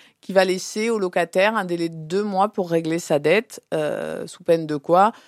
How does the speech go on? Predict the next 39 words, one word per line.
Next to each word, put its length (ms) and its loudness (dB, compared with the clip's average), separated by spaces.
euh, 460 -8
ben, 220 -8
le 140 -6
bail 240 0
pourra 300 0
être, 200 -6
euh, 340 0
être 260 -6
résilié 440 0
par 200 0
une 100 -4
décision 460 -6
de 80 -8
justice. 420 -10
Donc, 220 -8
voilà, 180 -6
ce 180 -14
qu'on, 320 -2
ce 100 -14
qu'on 160 0
peut 160 0
dire, 220 2
c'est 120 2
vraiment 380 2
de 160 2
pas 260 6
attendre, 640 4
de 480 0
tout 140 4
de 80 -2
suite 340 -4
commencer 460 4
les 100 2
démarches 420 0
amiables 360 0
pour 100 -8
trouver 240 -8
une 80 -8
solution, 720 -6